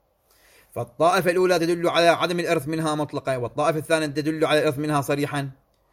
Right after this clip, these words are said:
زين، وحيث أن المعارضة بينهما بالإطلاق فتسقطان معًا، هكذا يقال.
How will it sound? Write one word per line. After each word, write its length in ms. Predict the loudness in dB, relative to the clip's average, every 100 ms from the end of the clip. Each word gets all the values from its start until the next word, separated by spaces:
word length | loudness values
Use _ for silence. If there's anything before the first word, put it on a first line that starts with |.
| _ _
زين، 200 | -14 -14 -16 _ _ _ _ _
وحيث 500 | -8 -4 -2 -4 -6 -6
أن 240 | -4 -4
المعارضة 680 | -4 -4 -6 -4 -2 -2 -2
بينهما 720 | -2 -2 -4 -4 -4 -4 -2 -2
بالإطلاق 880 | -4 -4 -10 -10 -4 -2 0 -2
فتسقطان 1000 | -4 -8 -8 -10 -8 -10 -6 -4 -4 -4 -4
معًا، 760 | -4 -4 -6 -8 -10 -10 -12 -6
هكذا 420 | -6 -6 -8 -8
يقال. 720 | -8 -8 -6 -6 -8 -10 -14